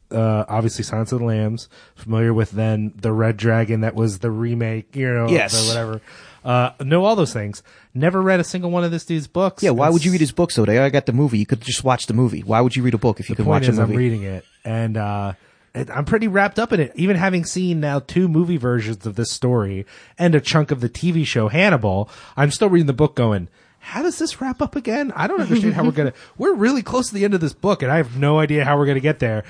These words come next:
Speaker 1: I, I, I don't know if I just wiped it. I mean, I saw fucking Red Dragon in the theater.
Speaker 2: Yeah.
Speaker 1: And I have no memory of how this shit ends. And it might be, that might be because the book is completely different from the movie. I don't know.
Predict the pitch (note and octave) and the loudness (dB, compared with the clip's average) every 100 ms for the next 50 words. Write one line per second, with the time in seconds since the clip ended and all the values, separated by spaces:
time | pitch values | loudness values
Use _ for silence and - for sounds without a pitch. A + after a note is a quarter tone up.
0 | - - _ - - - - - - - | -16 -20 _ -12 -12 -10 -12 -6 -6 -4
1 | - F3 G3 F#3+ F3 E3 C3+ B2+ B2+ C3+ | 0 2 4 2 2 2 0 0 0 0
2 | C#3+ B2+ - D#3 E3+ A3+ G#3+ D#3+ - D3 | 0 -2 -2 -2 0 -2 -4 -4 -4 -4
3 | A2+ B2 B2 B2 A#2 A2 G#2 F2 - A#2 | -2 0 0 2 0 -2 -4 -6 -6 -4
4 | G#2 D#2 D2+ - D3+ D#3+ A2+ C3 B2 A#2 | -4 -6 -14 -10 -2 0 2 0 0 -2
5 | A2+ A#2 A#2+ A#2 A2+ G#2+ G2+ G2 F#2+ F#2 | -4 -2 0 0 -2 -4 -6 -6 -8 -8
6 | - - - - - G2 F2+ D#2+ - - | -10 -12 -12 -6 -2 0 -2 -6 -12 -16
7 | - - - E3+ E3+ D#3+ E3+ E3+ D#3+ B2+ | -14 -14 -4 0 0 2 0 0 -6 -2
8 | D#3+ F3 E3 C#3 A#2+ B2+ A#2 G#2 A#2 A#2 | 0 0 0 -2 -2 -4 -4 -4 -4 -4
9 | - A2+ A#2 A2 G#2 G2+ A#2 G#2 F2+ E2 | -8 -6 -4 -4 -6 -4 -2 -2 -4 -8
10 | - - F2+ C#3+ A#2 - | -10 -10 -8 -8 -8 -14